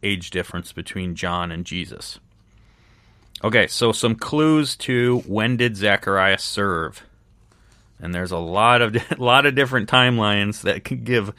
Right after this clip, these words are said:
very different answers. So it's really hard to pinpoint, but here are some things from, uh,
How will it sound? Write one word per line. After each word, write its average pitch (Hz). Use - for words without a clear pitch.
very 139
different 123
answers. 98
So 117
it's 107
really 139
hard 120
to 95
pinpoint, 98
but 92
here 151
are 151
some 131
things 123
from, 110
uh, 95